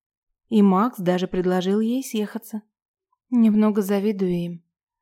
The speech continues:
Почему? Ну, наверное, все от того, что мне Егор на такое и не намекал за весь период наших отношений. Мы просто были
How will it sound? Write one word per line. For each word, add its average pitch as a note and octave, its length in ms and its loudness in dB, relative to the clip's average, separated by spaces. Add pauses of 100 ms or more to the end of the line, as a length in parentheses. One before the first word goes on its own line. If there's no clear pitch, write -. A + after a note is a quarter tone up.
(120)
Почему? C#4+ 540 2 (460)
Ну, C#4 160 0
наверное, B3+ 520 4
все B3 240 0
от A#3+ 140 -4
того, B3 260 0
что - 180 -4
мне A3 320 2
Егор F3+ 300 0
на F3+ 120 -2
такое F#3+ 420 -2
и - 140 -6
не G3+ 140 4
намекал G3 500 0
за F3+ 140 -4
весь F3 220 -4
период F3+ 420 -2
наших F3 380 -6
отношений. F3+ 680 -8 (720)
Мы C#4 160 2
просто C#4+ 400 -2
были A#3 520 -2